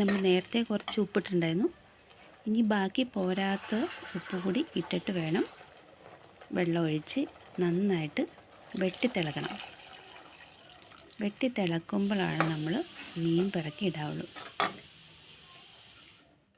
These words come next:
അല്ലാതെ നമ്മൾ, ഏഹ്, നമ്മുടെ ഈ ചാറ്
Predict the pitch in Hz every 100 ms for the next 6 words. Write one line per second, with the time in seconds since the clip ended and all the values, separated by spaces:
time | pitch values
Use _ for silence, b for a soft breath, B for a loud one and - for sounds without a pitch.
0 | - _ _ _ - - - 196 185 190
1 | 196 196 214 196 180 185 190 - 196 180
2 | 180 180 190 190 190 196 202 B B B
3 | B - 214 190 185 208